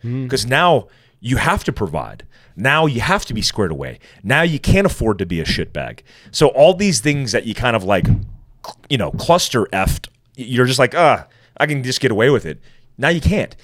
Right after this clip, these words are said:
Speaker 2: And now people think, well, this is a bad thing. Like, if you, i-, it's like, uh, you know, it's like becoming a,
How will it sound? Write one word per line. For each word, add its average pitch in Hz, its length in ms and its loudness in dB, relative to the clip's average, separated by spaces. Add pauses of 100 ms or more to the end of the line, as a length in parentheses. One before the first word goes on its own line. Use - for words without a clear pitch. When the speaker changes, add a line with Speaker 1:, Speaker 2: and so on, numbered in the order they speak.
(320)
Speaker 2:
And 139 140 0
now 165 220 2
people 147 360 -2
think, 120 440 -4 (960)
well, 143 140 -6
this 190 200 4
is 131 100 0
a 120 60 0
bad 127 320 0
thing. 67 200 -12
Like, - 180 -12
if 107 100 -10
you, 127 180 -2 (120)
i-, 135 140 -2
it's - 140 2
like, 185 220 2
uh, 123 340 6 (640)
you 139 80 2
know, 117 100 6
it's 113 100 2
like 131 200 0 (460)
becoming 180 560 4
a, 113 440 4